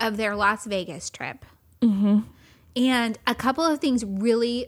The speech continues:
Speaker 1: stood out for me that, that I really was obsessed with. I was really thinking about them quite hard. Number one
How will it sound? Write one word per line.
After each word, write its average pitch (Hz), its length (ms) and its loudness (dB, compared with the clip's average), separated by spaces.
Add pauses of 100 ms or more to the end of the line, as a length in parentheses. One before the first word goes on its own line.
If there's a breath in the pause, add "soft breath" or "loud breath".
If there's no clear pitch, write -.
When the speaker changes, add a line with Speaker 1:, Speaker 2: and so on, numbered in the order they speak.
Speaker 1:
stood 220 320 -6
out 196 200 -2
for 226 100 -8
me 214 180 -4
that, 208 320 -4
that 247 180 0
I 247 60 2
really 277 340 0
was 220 280 0
obsessed 180 400 -6
with. - 120 -12
I 202 120 -6
was 214 200 -6
really 226 280 4
thinking 220 360 0
about 190 240 0
them 190 140 -8
quite 180 240 -6
hard. 69 300 -12 (680 soft breath)
Number 359 320 2
one 214 480 -4